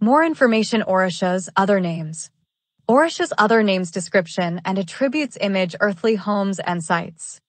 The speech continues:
Ori Ori is the universal household Orisha venerated by all in Yorubaland as the custodian of fate. Hence, Ori is propitiated or appeased that one may have good fate. When one has a balanced character,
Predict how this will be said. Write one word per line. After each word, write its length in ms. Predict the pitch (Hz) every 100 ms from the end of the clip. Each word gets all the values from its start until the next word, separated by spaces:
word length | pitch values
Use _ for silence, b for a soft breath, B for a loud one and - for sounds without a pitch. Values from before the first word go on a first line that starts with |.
| _ _ _ _
Ori 280 | 269 330 339
Ori 400 | 208 190 175 170
is 200 | 196 180
the 100 | 208
universal 580 | 196 247 285 247 214 202
household 580 | 175 190 165 202 190 180
Orisha 460 | 190 175 165 185 175
venerated 520 | 196 208 202 196 185
by 220 | 175 185 -
all 240 | 196 220
in 100 | 214
Yorubaland 720 | 185 185 175 180 175 170 180 - B B -
as 180 | 202 180
the 100 | 185
custodian 680 | - 185 - 220 208 190
of 100 | 170
fate. 460 | 160 190 175 - - _ _ _ _
Hence, 420 | - 247 208 - - b b -
Ori 300 | 240 294 254
is 120 | 233
propitiated 840 | - 190 - 220 247 233 226 220 -
or 160 | 180
appeased 580 | 180 165 262 233 180 -
that 220 | 180 180
one 220 | 180 202
may 100 | 190
have 140 | 180 165
good 180 | 180 175
fate. 420 | 185 - - _ _ _ _ _
When 200 | 220 226
one 180 | 220 311
has 200 | 320 240
a 60 | 185
balanced 500 | 185 190 196 180 -
character, 580 | 185 175 165 175 170